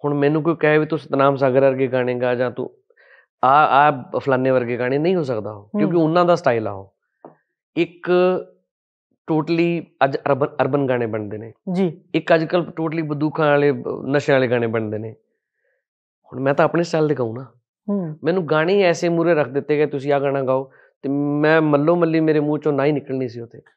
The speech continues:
Speaker 2: ਇੱਕ ਵੀਡੀਓ ਜਿਹੜੀ ਤੁਹਾਡੀ ਆਉਂਦੀ ਆ, ਆਪਾਂ ਉਸ ਤੇ ਗੱਲ ਨਹੀਂ ਕਰਦੇ, ਉਹ ਕਿਉਂਕਿ ਬਹੁਤ ਵਾਰੀ ਗੱਲ ਹੋ ਚੁੱਕੀ ਹੈ। ਉਸ ਤੋਂ ਬਾਅਦ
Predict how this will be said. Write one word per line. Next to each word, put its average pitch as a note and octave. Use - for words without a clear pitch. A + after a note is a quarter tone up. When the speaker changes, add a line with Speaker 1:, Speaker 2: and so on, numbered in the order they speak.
Speaker 2:
ਇੱਕ C4+
ਵੀਡੀਓ C#4+
ਜਿਹੜੀ D#4
ਤੁਹਾਡੀ B3
ਆਉਂਦੀ A3+
ਆ, A#3
ਆਪਾਂ A3+
ਉਸ A3
ਤੇ A3+
ਗੱਲ F#3+
ਨਹੀਂ F#3+
ਕਰਦੇ, D#3+
ਉਹ F#3
ਕਿਉਂਕਿ G3
ਬਹੁਤ G3+
ਵਾਰੀ F#3+
ਗੱਲ F3
ਹੋ E3
ਚੁੱਕੀ F3+
ਹੈ। F3+
ਉਸ A#3+
ਤੋਂ C4
ਬਾਅਦ B3+